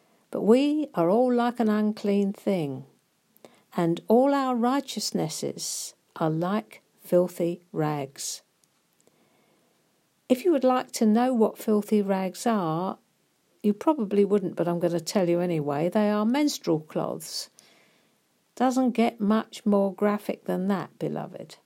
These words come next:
That's how he sees anything that is tainted with the natural man, the flesh. He stinks.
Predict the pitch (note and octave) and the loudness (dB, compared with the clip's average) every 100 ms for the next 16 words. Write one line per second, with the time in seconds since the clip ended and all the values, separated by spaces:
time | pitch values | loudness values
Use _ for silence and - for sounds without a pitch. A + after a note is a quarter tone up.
0 | _ _ _ _ _ _ _ _ _ _ | _ _ _ _ _ _ _ _ _ _
1 | - F#3 C#4+ - C#4 C4 C4 C4 B3 B3 | 0 2 2 -2 -2 0 2 0 0 0
2 | A#3 A3+ B3+ B3 A3 - C3+ B2 C3 E3 | 0 2 2 2 0 -4 -6 -4 -6 -8
3 | - _ _ _ _ _ _ _ _ - | -10 _ _ _ _ _ _ _ _ -8
4 | F#3 F3 - - G3 G3+ G3+ B3+ C4 B3+ | -4 -4 -4 -2 0 2 2 0 -2 -2
5 | G3 - G3 A3 A3+ A#3 - F3 D#3+ D#3 | -6 -2 0 0 0 -6 -10 -4 -2 -2
6 | D3 C3+ C#3 C#3 - _ _ _ _ _ | -4 -6 -8 -10 -14 _ _ _ _ _
7 | _ _ - D#3+ - F#3+ C3 - - - | _ _ -14 -10 -4 -4 -4 -8 -14 -16
8 | _ _ _ _ _ _ _ _ _ _ | _ _ _ _ _ _ _ _ _ _
9 | _ _ _ _ _ _ _ _ - A3 | _ _ _ _ _ _ _ _ -4 -4
10 | - D4+ D4 - - - | -2 -2 0 -2 -8 -20